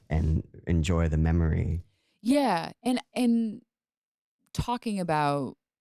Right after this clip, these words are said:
Speaker 2: memory deficits in, in music therapy and how all this works,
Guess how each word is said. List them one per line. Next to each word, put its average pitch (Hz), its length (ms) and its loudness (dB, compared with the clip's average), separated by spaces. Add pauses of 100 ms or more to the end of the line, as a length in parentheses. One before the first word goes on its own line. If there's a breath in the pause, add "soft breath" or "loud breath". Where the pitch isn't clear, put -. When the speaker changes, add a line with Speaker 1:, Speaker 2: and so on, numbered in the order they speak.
(520)
Speaker 2:
memory 160 540 -4
deficits 135 840 -8
in, 90 60 -10 (200)
in 139 180 2
music 135 300 2
therapy 127 300 -6
and 135 100 -6
how 127 120 -8
all 123 200 -6
this - 200 -6
works, 214 360 2